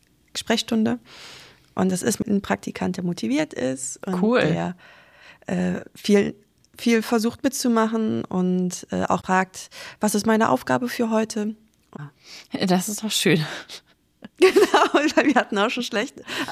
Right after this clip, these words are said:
Speaker 1: schlechtere Erfahrungen gemacht. Und das hat dann, das, ich, ich lehre gerne und mir macht es immer Spaß, so, äh, Praktikanten zu haben und Sachen zu erklären, warum man bestimmte Sachen macht,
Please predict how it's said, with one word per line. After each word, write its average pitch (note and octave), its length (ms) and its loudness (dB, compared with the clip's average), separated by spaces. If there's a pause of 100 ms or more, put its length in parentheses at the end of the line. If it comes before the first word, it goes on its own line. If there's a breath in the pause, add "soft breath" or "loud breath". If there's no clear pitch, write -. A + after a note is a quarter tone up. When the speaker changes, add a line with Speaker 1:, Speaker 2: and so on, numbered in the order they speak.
Speaker 1:
schlechtere B3+ 520 4
Erfahrungen B3+ 580 4
gemacht. C4 420 2 (600 loud breath)
Und A3 200 2
das A#3 200 2
hat B3 200 0
dann, A3 360 2
das, G3 200 -2 (840 loud breath)
ich, A3 160 0
ich B3 160 -2
lehre A#3+ 380 4
gerne A3+ 440 2
und G#3+ 240 -2
mir G#3 160 2
macht G#3+ 220 0
es G#3 100 -2
immer G3+ 140 2
Spaß, - 340 0
so, A2 100 -4 (200)
äh, A2 160 -2 (220)
Praktikanten G#3 600 -4
zu A#3 220 -4
haben G#3 320 0
und G3+ 120 -4
Sachen G#3 280 -4
zu - 120 -6
erklären, G3 680 0
warum G#2 200 0
man G3+ 120 2
bestimmte G2+ 300 -4
Sachen G2 260 -2
macht, - 320 -4